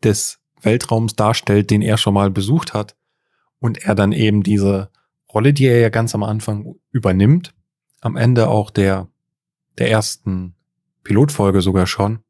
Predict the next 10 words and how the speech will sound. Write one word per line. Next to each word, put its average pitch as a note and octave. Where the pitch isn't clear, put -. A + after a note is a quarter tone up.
dass G2
er G2+
nämlich G2
sagt, G#2+
er -
kennt A2
sich G#2
hier A2
mit G#2
dem F#2+